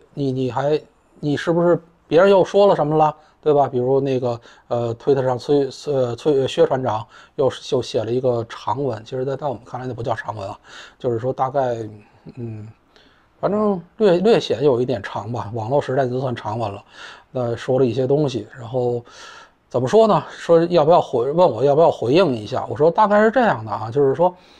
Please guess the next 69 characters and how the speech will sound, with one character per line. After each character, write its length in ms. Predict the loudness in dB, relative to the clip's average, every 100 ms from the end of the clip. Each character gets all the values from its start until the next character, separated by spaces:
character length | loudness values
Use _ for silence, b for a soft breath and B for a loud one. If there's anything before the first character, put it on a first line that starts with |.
| b b
我 100 | -2
不 220 | -2 -2 -2
跟 320 | 0 -2 -2 _
别 220 | -4 0 2
人 160 | 0
讨 340 | -4 -6 -6 -4
论 300 | -4 -4 -6
呢 100 | -14 -18
吃 440 | -14 -6 0 2 0
饭 280 | 0 -2 -2
还 200 | -4 -2
是 80 |
吃 240 | -2 -4 -4
屎 260 | -4 -12 -10
的 60 |
问 240 | -8 -8 -10
题， 180 | -16 -20 _ b b b
就 140 | 2 4
是 60 |
说 100 | 4 0 2
到 160 | 2
那 240 | 4 2 2
个 100 | 0
时， 260 | -2 -8 0
到 160 | 0 0 B B
他 200 | -2 -2 -8 _ -4
原 240 | 2 4
来 200 | 4 4
说 240 | 2 2 2
的 100 | 2
那 60 |
些 140 | -4 -4
东 240 | -2 -2
西， 160 | -2 -4
大 160 | 0
而 120 | 2 2
化 280 | 4 2
之， 200 | 2 -2
咱 120 | -2 -4
们 80 |
还 100 | -4
可 80 | 0
以 60 | 0
聊 320 | 0 -4 -4
一 20 |
下。 180 | -4 -8 B B B B
那 100 | -4
现 360 | 0 2 4 4
在 260 | 4 4
他 140 | 4 2
如 160 | 4
果 220 | 4 4 0
把 140 | -4 0
那 160 | 2
个 80 | 2
整 240 | 2 -2 2
个 180 | 2
他 260 | 4 2 2
所 240 | 0 -4
思 160 | -2 -4
所 200 | -2 -4
想 180 | -4 -8
这 120 | -8
么 100 | -8
写 220 | -8 -10
出 160 | -8 -8
来 80 | -4
之 120 | -2
后， 220 | -2 -4